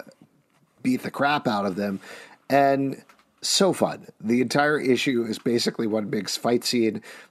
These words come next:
Speaker 2: but it has the same humor as the rest of the issues. It's smart. It's funny. The action is really good. I love this book.
Speaker 1: Well, that's the fun thing. It's like, you know, you think you've seen so many action things, and there's all these, like,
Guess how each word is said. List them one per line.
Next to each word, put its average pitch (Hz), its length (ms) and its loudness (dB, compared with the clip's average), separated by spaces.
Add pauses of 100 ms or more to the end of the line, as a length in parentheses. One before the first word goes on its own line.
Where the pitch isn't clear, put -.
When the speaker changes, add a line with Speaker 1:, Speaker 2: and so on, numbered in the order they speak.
Speaker 2:
but - 120 2
it 110 80 0
has 113 220 0
the 104 100 -4
same 143 360 0
humor 113 540 0
as 101 220 -4
the 104 80 -4
rest 107 280 -2
of 92 120 -8
the 101 180 -4
issues. 104 500 -2 (320)
It's - 220 -6
smart. 113 640 0
It's 101 220 -6
funny. 104 720 -2 (260)
The 110 240 -6
action 120 480 -2
is 101 160 -4
really 104 260 -2
good. 101 320 -4 (120)
I 113 400 0 (120)
love 92 360 -6
this 80 180 -10
book. - 360 -14 (420)
Speaker 1:
Well, 294 100 -2
that's 247 140 4
the 254 100 -4
fun 196 460 0
thing. 185 240 -2
It's 139 180 -6
like, 143 240 -4
you 156 80 -4
know, 151 60 -4
you 147 220 -2
think 175 260 -6
you've 143 120 -12
seen 151 320 -8
so 143 220 -4
many 131 280 -6
action 107 500 -6
things, 107 380 -4
and 104 140 -6
there's 104 200 -8
all 107 240 -6
these, 104 280 -10
like, 98 280 -10